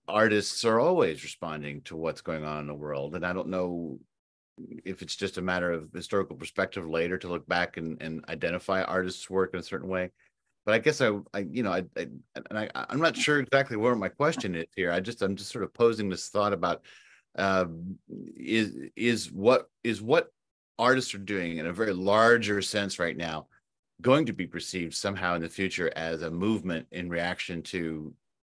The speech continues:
the sort of craziness in the world? And what I think of sort of, uh, you know, to me, I feel like the world, i-, at least America, but in other countries we see too, but,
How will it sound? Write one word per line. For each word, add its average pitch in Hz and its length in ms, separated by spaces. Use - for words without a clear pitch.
the 87 220
sort 92 220
of 76 200
craziness 107 720
in 90 60
the 85 80
world? 85 400
And 87 100
what 92 100
I 107 140
think 104 260
of 87 100
sort 95 260
of, 85 180
uh, 80 240
you 101 140
know, 95 160
to 101 160
me, 107 240
I 98 60
feel 101 220
like 90 200
the 98 80
world, 92 500
i-, 82 100
at 80 240
least 95 200
America, 90 500
but 76 300
in 92 140
other 90 160
countries 82 480
we 82 140
see 80 220
too, 82 280
but, 78 160